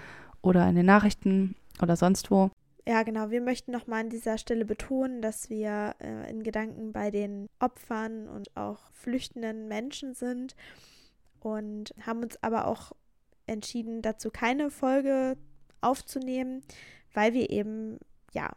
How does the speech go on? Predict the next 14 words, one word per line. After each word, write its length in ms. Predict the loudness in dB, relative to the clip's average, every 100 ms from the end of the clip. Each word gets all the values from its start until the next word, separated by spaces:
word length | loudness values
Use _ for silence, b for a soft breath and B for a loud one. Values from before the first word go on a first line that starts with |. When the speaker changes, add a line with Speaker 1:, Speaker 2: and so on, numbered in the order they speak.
| -6
Speaker 2:
nicht 200 | -4 -4
die 100 | -4
Expertise 640 | -4 -6 -4 -4 -2 0 2
besitzen 720 | 2 2 0 -2 -6 -4 -4
und, 520 | -6 -6 -8 -10 -10
ähm, 420 | -8 -8 -8 -10 -14 -18 -20 -20 _
das 200 | -6 -2
hier 160 | 0 2
ja 180 | 2 0
auch 80 | -2
kein 260 | -6 -6
politischer 540 | -8 -4 -4 -4 -4 -6
Podcast 560 | -4 -8 -6 -6 -6 -6
ist. 200 | -8